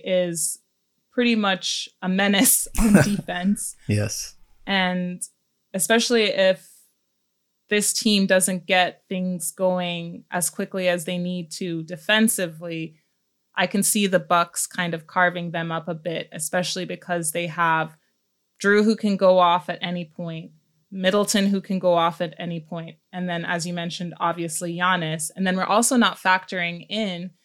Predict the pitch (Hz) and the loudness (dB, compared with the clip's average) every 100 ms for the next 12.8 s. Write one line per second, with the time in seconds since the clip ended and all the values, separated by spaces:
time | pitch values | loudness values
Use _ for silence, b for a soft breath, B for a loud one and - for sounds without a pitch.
0 | _ _ - 214 202 196 190 220 254 262 | _ _ -4 0 4 6 6 6 4 4
1 | 196 170 160 160 170 160 165 160 170 160 | 2 2 0 -4 -10 -6 -2 0 -2 -2
2 | 220 196 165 160 160 - - _ 180 175 | 0 2 0 -2 -6 -10 -14 _ -6 -6
3 | - 208 196 - 175 160 165 180 185 180 | 0 2 2 -2 -6 -6 -6 -8 -6 -6
4 | 180 110 107 196 107 196 196 - 196 196 | -4 -2 -2 0 2 2 2 0 -4 0
5 | 196 175 160 190 180 107 104 113 113 120 | 0 0 -4 -6 -6 -4 -4 -4 -2 -2
6 | - 180 175 165 160 175 - _ _ _ | 2 4 6 4 2 -4 -14 _ _ _
7 | _ 196 202 190 170 196 - 196 190 170 | _ -4 2 2 2 -2 0 2 4 0
8 | - - 180 214 233 247 - - _ _ | -4 -6 2 4 6 4 0 -8 _ _
9 | - 202 190 185 175 190 185 - - 190 | 0 0 4 2 2 0 0 -4 -4 -4
10 | 180 175 - 180 175 156 - 185 160 196 | -4 -6 -8 -6 -4 -6 -8 -8 -6 -2
11 | 190 185 175 185 196 180 160 180 165 _ | -2 -2 -2 2 4 2 -4 -8 -10 _
12 | _ _ _ - 180 180 175 | _ _ _ -6 -4 -4 -8